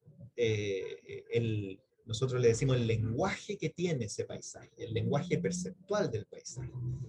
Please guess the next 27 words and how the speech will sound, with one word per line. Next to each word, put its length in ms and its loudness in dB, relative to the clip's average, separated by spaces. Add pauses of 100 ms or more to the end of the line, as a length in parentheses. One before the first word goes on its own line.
(260)
Eh, 240 2
en 120 0
mi 120 -2
trabajo 440 2
en 80 -2
la, 640 0 (320)
en 180 -2
la 140 -4
Corporación 520 2
Patrimonio 420 2
Paisaje, 500 0
que 100 2
es 60 4
una 260 -2
O 60 2
N 120 0
G 200 4
acá 160 4
en 100 -8
Chile, 300 -6 (720)
eh, 220 2
yo 100 12
trabajo 380 6
básicamente 500 -2
en 60 -8
esa 160 -8
etapa 360 -2